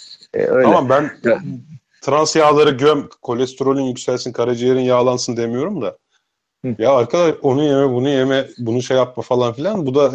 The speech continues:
Speaker 2: yani mutsuz, mutsuz bir yaşam sunuyor gibi geliyor bana, bilmiyorum ya.
Speaker 1: Vallahi hocam işte
Speaker 2: Hiç,
Speaker 1: eski
Speaker 2: bak, şu an bilimsel
Speaker 1: insanların
Speaker 2: konuşmuyorum. Tamamen kendi, kendi midemle konuşuyorum şu an.
Speaker 1: Vallahi
Speaker 2: Bak,
Speaker 1: bilimsel
Speaker 2: midemle,
Speaker 1: de
Speaker 2: beynimle.
Speaker 1: olur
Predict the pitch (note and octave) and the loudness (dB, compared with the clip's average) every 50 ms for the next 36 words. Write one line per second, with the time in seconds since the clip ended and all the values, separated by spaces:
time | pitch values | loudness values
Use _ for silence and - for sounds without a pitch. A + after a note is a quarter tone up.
0 | B2+ A2 B2 B2+ C3 B2+ A#2+ A2+ G#2+ A2+ B2 _ - - - - _ _ _ _ | -2 -2 2 2 2 2 2 -2 -6 -8 -12 _ -20 -20 -20 -20 _ _ _ _
1 | - B2 B2+ A#2+ A#2+ - - C3+ C3+ B2 - - - F#3 F3+ F3+ F#3+ F3+ E3 D3 | -6 -4 -4 -2 -2 -2 0 2 2 2 2 2 0 0 2 2 2 2 2 2
2 | C3 - - G3 F3 - - F3+ E3+ E3 D3 C3 B2+ B2 A#2+ A#2+ A2+ A#2 A2+ G#2+ | 0 0 0 0 0 0 -2 0 2 2 2 2 2 0 0 0 -2 -2 -2 -4
3 | G#2+ G#2+ A2 A#2 B2+ B2+ A#2+ A2+ G#2+ G2+ G2+ G2+ G2 - - - G#2 C3+ C3 C3 | -4 -4 -6 -6 -6 -6 -8 -8 -8 -10 -10 -12 -12 -12 -10 -6 -4 -4 -2 0
4 | D#3 E3+ F3 F3+ F#3 F#3+ G3+ G#3 G3+ G3+ G3+ G3 F3+ - - E3+ E3 - - C#3 | 2 2 4 4 4 4 4 4 4 4 4 2 2 2 4 4 4 2 2 2
5 | F3 A#3 G#3 G3+ F#3 F3 F#3 G#3 F#3+ F#3 F#3+ G3 G3+ F#3+ G3 F#3+ - F3 F#3+ G3 | 4 4 6 6 6 4 6 4 4 4 4 6 6 6 4 4 4 2 0 0
6 | F#3 - - D#3 D3 C#3 C3 B2 - E3+ F#3+ A3 A3 A3 G#3 F#3+ F3+ F#3 F3+ - | 0 -2 0 2 2 2 2 2 2 2 4 4 2 0 -4 -6 -8 -10 -6 -2
7 | F3+ E3 E3 E3 D#3+ E3 E3+ F3+ F3+ _ _ _ _ _ _ _ - E3 D3+ D#3 | 0 0 0 0 0 -2 -2 -2 -4 _ _ _ _ _ _ _ -10 -8 -8 -8
8 | D#3 D3+ D#3+ C#3+ C3 C3 C3 C3 C3 B2+ C3 C3 A#2+ A2 G2 - - G2 G2 - | -8 -8 -8 -8 -6 -4 -2 -2 0 0 0 0 0 -2 -6 -8 -10 -18 -18 -18
9 | - G2 G2+ - - - G#2 - _ _ _ - - C#3 E3+ E3 C#3 B2+ C3 C3 | -18 -18 -18 -18 -18 -20 -20 -20 _ _ _ -4 0 2 4 4 6 4 4 4
10 | C3+ - F3 F3+ - - B2+ G3 F#3 F#3 E3 D#3 D3 D#3 D3+ D#3+ D#3 D3+ E3 D#3+ | 4 4 4 4 4 4 4 4 4 4 2 2 2 2 4 4 4 4 4 4